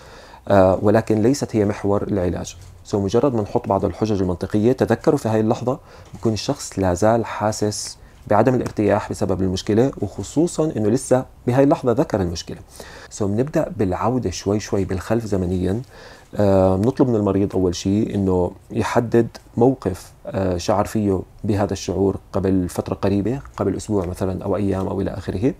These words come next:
وبنستحضر الشعور أكثر وأكثر، ونبلش نرجع شوي شوي زمنيًا. ممكن ناخذ موقف وسيط بس حتى إنه نقوي، آه، شعور الشخص بهاي المشكلة، أو حتى نستحضر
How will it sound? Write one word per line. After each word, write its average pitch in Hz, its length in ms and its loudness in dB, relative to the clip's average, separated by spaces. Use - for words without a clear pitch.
وبنستحضر 104 600 -2
الشعور 104 420 0
أكثر 98 240 -4
وأكثر، 123 340 -2
ونبلش 131 520 -2
نرجع 139 240 -2
شوي 127 260 -4
شوي 120 300 -4
زمنيًا. 110 600 0
ممكن 110 260 -2
ناخذ 104 240 -2
موقف 98 440 -2
وسيط 110 480 0
بس 98 160 -2
حتى - 280 -4
إنه 98 160 0
نقوي، 123 640 2
آه، 92 260 0
شعور 95 300 -2
الشخص 101 320 -6
بهاي 98 120 -2
المشكلة، 98 340 -2
أو 101 100 -4
حتى - 220 -6
نستحضر 107 460 -4